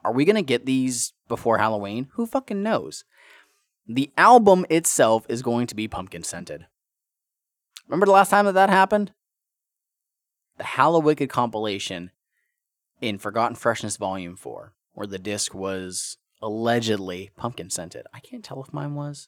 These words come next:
I don't think it was, but I don't know. Another ten track record. And, oh man, this one doesn't have a, have a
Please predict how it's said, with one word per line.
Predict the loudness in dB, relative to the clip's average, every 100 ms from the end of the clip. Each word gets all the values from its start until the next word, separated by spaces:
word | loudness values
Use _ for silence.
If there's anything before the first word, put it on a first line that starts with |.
| _
I | -18
don't | -16 -14
think | -14 -12
it |
was, | -12 -12 -12
but | -14 -14
I |
don't | -16 -20
know. | -20 _ _ _ _ _ _ _ _ _ _ _ -20 _ _ -2 -2
Another | 2 2 2
ten | 0 0 0
track | 2 2 4 2 -4 -18 _
record. | -2 -2 -2 -8 -10 _ _ _ _ _ _ _ _ _ _ _ _ _ -8
And, | -6 -6 -6 -8
oh | -10 -10
man, | -6 -6
this | -6 -8
one | -8
doesn't | -8 -10
have | -8 -8 -6
a, | -6 -6 -8 -12 _ _ _ _
have | -12 -12 -10
a | -10